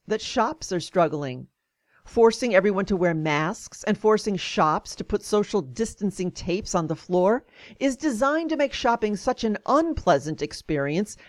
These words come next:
that everyone will do their shopping online. Telling shops not to take cash is utter nonsense. It seems designed to put small shops out of business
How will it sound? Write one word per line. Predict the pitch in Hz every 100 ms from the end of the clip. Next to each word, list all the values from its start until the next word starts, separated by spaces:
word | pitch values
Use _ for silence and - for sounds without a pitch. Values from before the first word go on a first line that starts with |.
| -
that | 247 247
everyone | 247 233 226 233 214
will | 233 202
do | 196 196
their | 180 202
shopping | 190 - 160 - 180 165
online. | 156 147 151 160 - - 160 190 196 156 127 131 - _ _ _ _ _ _ -
Telling | - 254 302 311
shops | 294 - 202 180 - - 185
not | 180 254 320
to | - -
take | 233 170 -
cash | - 139 143 208 - - _ _ _ -
is | 277 - -
utter | 254 254 254 262 - _ _
nonsense. | 165 180 185 190 180 160 139 131 - - - _ _ _ _
It | 160 160 -
seems | - 170 185 175
designed | 165 180 190 196 170
to |
put | - 220
small | - 214 214
shops | 214 233 208 - -
out | 247 320
of | 214
business | 180 165 170 202 -